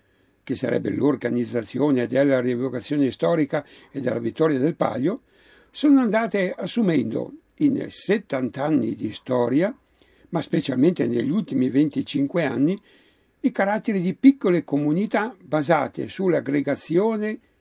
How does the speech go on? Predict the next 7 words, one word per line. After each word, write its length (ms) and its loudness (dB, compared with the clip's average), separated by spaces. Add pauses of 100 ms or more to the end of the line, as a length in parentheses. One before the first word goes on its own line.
(160)
e 120 -4
sul 240 -4
lavoro 340 2
volontario 760 2
di 140 2
tanti 360 -2
appassionati, 880 -2